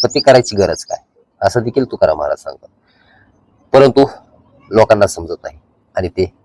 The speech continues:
या मार्गाला जातात आणि बळी ठरतात. या घटनेमधून या भोंदू बाबावर गुन्हा दाखल झालेला आहे. लवकरच याला अटक करण्यात येईल आणि अनेक खुलासे होतील, अशी देखील प्राथमिक माहिती समोर येते.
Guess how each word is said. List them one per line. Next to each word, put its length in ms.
या 160
मार्गाला 360
जातात 360
आणि 200
बळी 280
ठरतात. 340
या 160
घटनेमधून 500
या 100
भोंदू 240
बाबावर 340
गुन्हा 160
दाखल 260
झालेला 240
आहे. 140
लवकरच 640
याला 220
अटक 260
करण्यात 220
येईल 100
आणि 140
अनेक 260
खुलासे 340
होतील, 240
अशी 200
देखील 280
प्राथमिक 320
माहिती 240
समोर 240
येते. 220